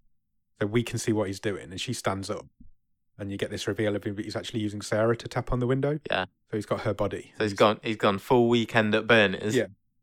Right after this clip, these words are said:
Speaker 2: with the body, <laughs> and he's using her
Speaker 1: To,
Speaker 2: hand
Speaker 1: to tap
Speaker 2: to
Speaker 1: on the
Speaker 2: knock on the
Speaker 1: window.
Speaker 2: window.
Speaker 1: Really creepy.
Speaker 2: So Maddie gets the fuck out of there.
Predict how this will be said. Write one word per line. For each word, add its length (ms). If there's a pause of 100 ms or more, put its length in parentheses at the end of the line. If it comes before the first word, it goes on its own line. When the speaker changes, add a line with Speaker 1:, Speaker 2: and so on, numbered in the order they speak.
(140)
Speaker 2:
with 200
the 100
body, 580 (200)
<laughs> 200
and 180
he's 200
using 300
her 280 (280)
Speaker 1:
To, 60
Speaker 2:
hand 280 (240)
Speaker 1:
to 100
tap 180
Speaker 2:
to 60
Speaker 1:
on 60
the 80
Speaker 2:
knock 100
on 80
the 80
Speaker 1:
window. 280
Speaker 2:
window. 80 (160)
Speaker 1:
Really 220
creepy. 420 (600)
Speaker 2:
So 340
Maddie 240
gets 220
the 80 (240)
fuck 260
out 300
of 220
there. 220